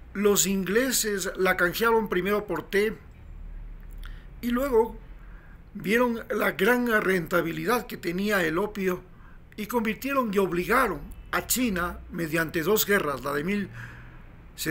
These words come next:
ochocientos veintiocho y la de mil ochocientos cincuenta y ocho,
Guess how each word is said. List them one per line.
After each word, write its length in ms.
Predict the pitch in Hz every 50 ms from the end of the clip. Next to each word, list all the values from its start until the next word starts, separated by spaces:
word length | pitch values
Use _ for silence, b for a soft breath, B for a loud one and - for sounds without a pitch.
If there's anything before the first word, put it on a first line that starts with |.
| - - - - - - - -
ochocientos 640 | 196 180 - 160 151 - 185 214 208 202 202 170
veintiocho 500 | 160 190 185 175 - 202 202 196 196 185
y 40 | 165
la 120 | 156 156 156
de 120 | 147 147
mil 160 | 160 202 214
ochocientos 480 | 214 214 214 196 175 208 202 - 180 -
cincuenta 420 | 185 175 160 214 220 208 202 190
y 40 | 190
ocho, 280 | 185 180 - 202 -